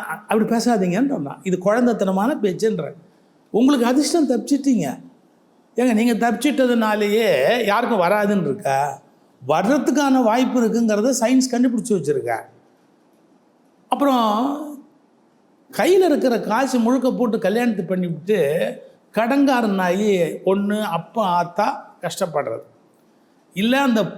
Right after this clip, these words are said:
பையன் தலையிலேயே பணத்தோட செலவை வச்சு அவனை கடன்காரனாக்கி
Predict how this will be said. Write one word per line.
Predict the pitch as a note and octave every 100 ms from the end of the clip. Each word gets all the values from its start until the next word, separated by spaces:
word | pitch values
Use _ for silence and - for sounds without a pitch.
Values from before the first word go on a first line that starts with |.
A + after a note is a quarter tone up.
| - - _
பையன் | - G#3+ B3+ E4 C#4
தலையிலேயே | A#3+ A#3 A3+ A3+ A#3+
பணத்தோட | F3+ G#3 G#3+ A3 G3+
செலவை | F#3 F#3+ G3+ F#3+ F3+
வச்சு | D#3+ E3 A3+ F3 C#3+ D#3+ -
அவனை | F#3+ G3+
கடன்காரனாக்கி | F#3 F#3 G3+ G#3 F#3 F3 D#3 D#3 G3 C4+